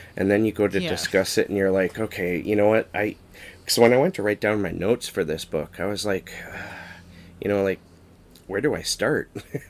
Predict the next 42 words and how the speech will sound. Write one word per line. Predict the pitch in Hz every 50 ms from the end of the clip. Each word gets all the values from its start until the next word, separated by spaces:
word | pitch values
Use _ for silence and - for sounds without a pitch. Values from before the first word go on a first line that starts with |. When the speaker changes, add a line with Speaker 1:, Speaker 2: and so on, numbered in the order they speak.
| - -
Speaker 1:
<laughs> | - 123 - - - - - - - - - - - - - - - - - - - - - 170 - - - -
I | - -
don't | 110 143 151 -
know. | 92 131 135 135 135 131 127 - - - - - - - - - - - - - - - - - - - - -
Yeah, | - 117 107 95 82 80 80 -
it, | - 85 95 - - -
it, | 78 - - _ - _
it's | - 85 - -
kinda | - - 117 120 127 120
confusing, | - - 113 101 - - 98 98 95 - 95 87 85 85 87 - _ - - _ -
but | 113 107 92
at | 98 - -
the | -
same | - - 117 107 104 101 90
time, | - - - 95 95 98 95 95
it's, | 92 87 82 - - - -
uh, | 101 92 90 87 85 80 82 - - - - - - _ _ _ _ _ _ _ _ _ _ _ _ _ _ - -
it's | - - -
fascinating. | - - - 98 98 117 - - - 87 87 85 82 82 80 80 - - - - - - - - - -
I |
really, | 92 104 117 139 156 147 127 107 - - - 80
like, | 110 110 101 -
it | 131 104
had | 117 131 143 139
me | 131 113 107
looking | 101 107 104 - 113 98 90
up | 87 87 -
the | - 92
zombie | 85 82 87 85 87 87 82 87 90
ant | 78 71 - -
thing. | - 80 78 82
I | 80
heard | 95 110 120 135
about | 143 - 110 104 -
that | - 92 85 -
before, | 82 78 - - - 98 90 85
but | 78 87 76
I | 76
never | 80 92 104 101 110 101
looked | 92 92 - - -
it | 80
up. | 80 80 78 -